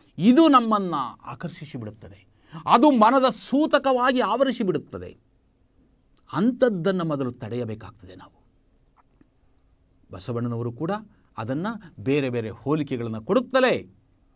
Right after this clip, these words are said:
ಈ ಮನಸ್ಸು ಇಷ್ಟು ಚಂಚಲವಾಗಿದೆ, ಇದು ಬಹುಬೇಗ ಆಕರ್ಷಣೆಗೆ ಒಳಗಾಗಿ ಬಿಡುತ್ತದೆ, ದಯವಿಟ್ಟು ಇದು ಅಂಥ ಆಕರ್ಷಣೆಗೆ ಒಳಗಾಗದಂತೆ ನಿಮ್ಮ ಕಡೆಗೆ, ಅಂದರೆ ಒಳ್ಳೆಯದರ ಕಡೆಗೆ ನನ್ನ ಮನಸ್ಸು ಹರಿಯುವಂತೆ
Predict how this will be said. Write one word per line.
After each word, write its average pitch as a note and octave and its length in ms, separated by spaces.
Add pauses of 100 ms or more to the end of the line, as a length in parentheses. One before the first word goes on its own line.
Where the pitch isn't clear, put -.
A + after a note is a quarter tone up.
(160)
ಈ A#3+ 140
ಮನಸ್ಸು C4 420
ಇಷ್ಟು C4+ 240
ಚಂಚಲವಾಗಿದೆ, F#3+ 800 (320)
ಇದು B3 160
ಬಹುಬೇಗ C#4 680 (1120)
ಆಕರ್ಷಣೆಗೆ E3 520
ಒಳಗಾಗಿ E3+ 400
ಬಿಡುತ್ತದೆ, A2+ 640 (320)
ದಯವಿಟ್ಟು F#3+ 580 (140)
ಇದು D#3+ 200
ಅಂಥ F3+ 320
ಆಕರ್ಷಣೆಗೆ D3+ 800
ಒಳಗಾಗದಂತೆ D#3+ 1000 (340)
ನಿಮ್ಮ C4+ 540
ಕಡೆಗೆ, C4+ 360
ಅಂದರೆ G3+ 180 (220)
ಒಳ್ಳೆಯದರ C#4+ 560
ಕಡೆಗೆ D4 300
ನನ್ನ A#3+ 220
ಮನಸ್ಸು G#3 400
ಹರಿಯುವಂತೆ A3+ 840